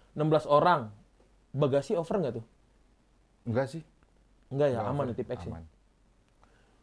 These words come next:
Speaker 1: Bawa simbal-simbal, bawa drum set gini, sendiri lagi ya
Speaker 2: Sendiri.
Speaker 1: drum setnya. Parah nih, Mas Ari. Mas Ari.
Speaker 2: <laughs>
Speaker 1: Parah nih Mas Ari, gua ngomporin banget. Lu ngikut Mas Ari udah berapa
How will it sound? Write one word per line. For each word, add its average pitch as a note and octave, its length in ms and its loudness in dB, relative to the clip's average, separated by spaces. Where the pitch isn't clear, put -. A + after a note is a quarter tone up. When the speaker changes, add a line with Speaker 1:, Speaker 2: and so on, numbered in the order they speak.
Speaker 1:
Bawa A2+ 280 -4
simbal-simbal, C3 1120 -8
bawa A#2+ 260 -4
drum A#2 300 -8
set A#2+ 160 -12
gini, B2+ 480 -8
sendiri A#2 600 -8
lagi A2+ 320 -4
ya A2 80 -14
Speaker 2:
Sendiri. G#2 240 -6
Speaker 1:
drum C#3 80 2
setnya. B3 340 2
Parah G#2 360 -12
nih, A2 180 -8
Mas A#2 160 -14
Ari. A2 280 -12
Mas A2+ 160 -14
Ari. C3 240 -2
Speaker 2:
<laughs> - 320 0
Speaker 1:
Parah F#2 380 -2
nih G#2+ 120 -4
Mas G#2+ 140 -8
Ari, A2 180 -6
gua A#2+ 200 -4
ngomporin G#2 360 -6
banget. A2+ 200 -12
Lu F3 140 0
ngikut F3 180 2
Mas D#3 160 -2
Ari E3 160 2
udah F3+ 140 2
berapa C3+ 280 2